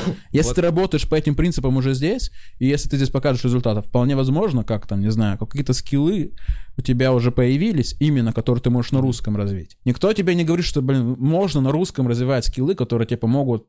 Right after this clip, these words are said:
Speaker 2: потом на английском языке. Э, почему нет? Это, может быть, же проще тебе будет.
Speaker 1: Вот.
Speaker 2: Но, с другой стороны, э, если ты будешь развивать на английском языке, приедешь, сразу будешь готов.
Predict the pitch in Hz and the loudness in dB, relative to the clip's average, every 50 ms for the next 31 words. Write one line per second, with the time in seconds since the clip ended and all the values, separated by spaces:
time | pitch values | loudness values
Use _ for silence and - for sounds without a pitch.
0 | _ - 117 110 - 139 131 117 110 113 113 113 113 131 131 - - 110 104 95 | _ -8 -8 -4 0 0 0 2 2 2 0 0 0 0 -2 -2 -2 -4 -6 -4
1 | 90 80 76 - _ - - _ _ _ _ _ _ _ _ _ _ _ _ _ | -6 -8 -12 -14 _ -20 -20 _ _ _ _ _ _ _ _ _ _ _ _ _
2 | - 82 85 98 95 87 80 - - - 117 - - 131 135 131 123 110 104 90 | -14 -10 -8 -6 -6 -6 -8 -8 -6 -6 -4 -2 0 0 0 2 0 0 0 -2
3 | 73 69 65 - 123 117 113 127 120 117 131 127 123 135 131 - 151 165 165 143 | -4 -6 -6 -4 0 2 2 2 2 2 0 2 2 2 4 4 4 4 4 2
4 | - - 107 - 107 104 98 95 95 95 95 - - - - - - - - - | 0 -2 -2 0 0 0 0 -2 -2 -4 -4 -4 4 4 4 4 4 -2 -12 -12
5 | - - - - - - - 98 113 139 165 185 196 170 143 135 131 139 135 165 | -6 -6 -6 -6 -6 -8 -2 0 2 4 4 4 4 4 2 2 2 2 2 2
6 | 220 240 - - 160 147 139 135 131 123 107 - - - - - - _ - 110 | 0 0 0 0 0 0 2 2 0 0 -2 -4 -10 -20 -20 -20 -20 _ -4 0
7 | 113 135 147 - - - 139 135 127 139 127 127 123 131 131 151 185 - - 127 | 0 2 2 0 0 0 0 0 2 2 2 2 2 2 2 2 0 0 0 0
8 | 117 117 - 113 104 - - 113 117 147 160 143 - - 123 120 127 117 113 110 | 0 0 -2 -4 -4 -2 -2 0 0 0 0 0 0 0 2 2 2 2 0 0
9 | 107 107 98 - 76 76 | 0 -2 -4 -6 -8 -12